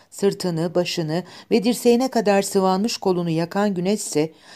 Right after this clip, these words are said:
çalışmada sağlamlık ve direngenlik kazandırıyordu.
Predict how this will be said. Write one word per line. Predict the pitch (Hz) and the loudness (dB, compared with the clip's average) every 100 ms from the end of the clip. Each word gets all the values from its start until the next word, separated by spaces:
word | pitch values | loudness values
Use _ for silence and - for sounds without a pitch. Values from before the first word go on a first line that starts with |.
| - | -4
çalışmada | 220 226 240 240 233 | 2 2 2 4 4
sağlamlık | 233 - 185 190 196 214 240 | 4 2 2 4 2 0 2
ve | 208 | 2
direngenlik | 180 180 180 175 175 175 | 2 0 0 0 -2 -4
kazandırıyordu. | 165 151 156 151 156 151 151 147 156 | -4 -2 -2 -2 0 0 0 -2 -8